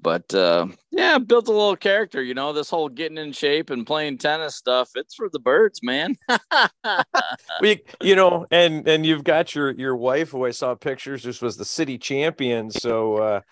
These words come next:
Speaker 1: Yeah.
Speaker 2: that's, uh, you, you, you know, she gets to go out. Does she kick your butt?
Speaker 1: No, no, it, not, not yet, but, well, in my current state, probably,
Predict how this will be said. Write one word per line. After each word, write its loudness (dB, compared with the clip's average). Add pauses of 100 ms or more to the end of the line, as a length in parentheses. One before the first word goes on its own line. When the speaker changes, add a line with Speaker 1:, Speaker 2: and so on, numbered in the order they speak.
(460)
Speaker 1:
Yeah. 2
Speaker 2:
that's, -4
uh, 0 (120)
you, -12
you, -8
you -8
know, -2
she -8
gets -4
to -8
go 2
out. 2
Does 0
she -6
kick 0
your 2
butt? 2 (1400)
Speaker 1:
No, 4
no, 4
it, 4
not, 0
not 4
yet, 2
but, 0
well, 0
in -6
my -2
current -4
state, -6
probably, -6